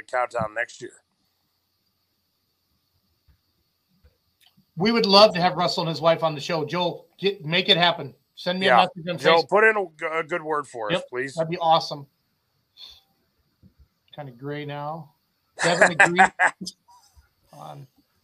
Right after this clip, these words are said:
Speaker 2: Ryan, when are you heading to Mecum?
Speaker 1: Uh, headed out with Tyler Montgomery on Friday morning. We're gonna try and get an early start so we can be there before we miss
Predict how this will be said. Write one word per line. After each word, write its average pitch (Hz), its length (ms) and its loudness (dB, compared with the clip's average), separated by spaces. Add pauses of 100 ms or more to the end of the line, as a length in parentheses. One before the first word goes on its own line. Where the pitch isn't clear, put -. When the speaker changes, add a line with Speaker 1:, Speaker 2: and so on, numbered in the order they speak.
(100)
Speaker 2:
Ryan, 214 320 6
when 220 140 2
are 220 80 2
you 214 160 -2
heading 214 240 0
to 180 120 -6
Mecum? 220 480 -2 (760)
Speaker 1:
Uh, 135 420 2
headed 151 300 -4
out 156 320 0
with 143 240 -12
Tyler 151 300 -4
Montgomery 151 720 -6
on 131 640 -6
Friday 139 440 -6
morning. 135 300 -8
We're 123 180 -8
gonna 127 140 -14
try 131 220 -10
and 127 100 -12
get 127 80 -12
an 123 140 -10
early 123 240 -12
start 127 360 -4
so - 120 -20
we 123 80 -14
can 117 160 -16
be 123 140 -6
there 123 360 0 (420)
before 127 560 0
we 123 200 -2
miss 127 380 -6